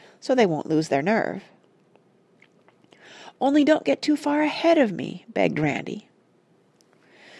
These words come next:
Before she left, she thanked Missus Wheelwright. "Can I come and see you sometimes?" she asked. "You come whenever you want to, honey," Missus Wheelwright said.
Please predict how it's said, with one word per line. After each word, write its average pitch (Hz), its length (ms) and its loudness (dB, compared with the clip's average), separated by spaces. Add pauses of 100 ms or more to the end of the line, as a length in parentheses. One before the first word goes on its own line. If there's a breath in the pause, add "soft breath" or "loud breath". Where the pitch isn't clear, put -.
(200 loud breath)
Before 214 300 2
she 277 140 2
left, 185 260 2
she - 180 -2
thanked - 300 0
Missus 175 300 -4
Wheelwright. 185 540 -2 (1040 soft breath)
"Can - 160 -2
I 480 80 0
come 508 200 -2
and 330 120 0
see 196 160 -2
you 214 180 2
sometimes?" 277 760 -4
she - 200 -6
asked. 285 420 -6 (1080 loud breath)
"You 202 160 4
come 170 300 2
whenever 165 320 2
you 285 160 4
want 202 320 4
to, 147 160 0
honey," 170 500 -2
Missus - 300 -10
Wheelwright 156 480 0
said. - 280 -2